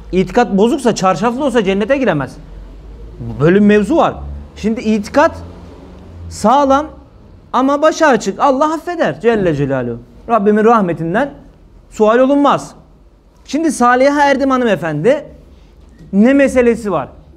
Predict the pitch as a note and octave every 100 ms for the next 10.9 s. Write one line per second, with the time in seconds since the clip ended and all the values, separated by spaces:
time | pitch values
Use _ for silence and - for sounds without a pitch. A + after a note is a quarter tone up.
0 | - _ - G#3+ B3+ C4 A#3+ C4 G#3+ F3
1 | G#3+ A#3+ A#3 G#3 D#3+ - B2 A2+ - F#3+
2 | - - D3+ E3 A#3+ A#3+ C3+ A2 - -
3 | - - _ _ _ - - - - -
4 | - - G#3 A#3 B3 F#3+ G#3 A#3+ B3+ A#3
5 | - B2 G#2 - - - - _ _ -
6 | - F3 A3+ C4 B3+ A#3 A#3 A#3 A3+ A3+
7 | A#3 A3 G#3 G#3 A3 A#3+ G3+ B2+ D#3+ G3+
8 | - - - - - - F#3+ G3 F#3+ G#3
9 | G3+ G3+ G3+ F#3 A3 E3 C3+ F#3 D3+ E3+
10 | F3 F#3 F#3+ F#3+ D3+ E3 G3 G3+